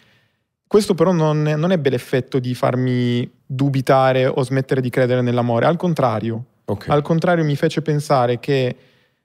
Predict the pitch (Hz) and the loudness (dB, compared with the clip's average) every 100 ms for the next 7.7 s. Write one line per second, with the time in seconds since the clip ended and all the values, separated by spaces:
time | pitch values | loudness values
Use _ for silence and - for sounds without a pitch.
0 | _ _ _ _ _ 156 143 202 185 165 | _ _ _ _ _ 0 2 0 2 0
1 | 151 143 139 135 139 147 127 - 131 127 | 2 0 0 -2 -2 0 -2 0 -2 0
2 | 123 127 123 120 120 156 165 190 - _ | 0 0 -2 0 -2 0 -2 -2 -10 _
3 | _ 147 139 143 - 139 160 156 160 170 | _ 0 0 0 -2 -2 2 0 2 0
4 | 170 - - 143 147 147 160 160 156 - | 0 -2 -6 -2 -2 0 0 0 -2 -8
5 | 135 131 131 143 135 131 - - 113 110 | -6 -2 0 0 0 -2 -4 -2 0 0
6 | 131 147 131 131 131 147 131 135 131 123 | 0 0 -2 0 0 0 0 0 -2 -2
7 | 113 - 117 110 117 139 | -4 -2 -2 0 0 -2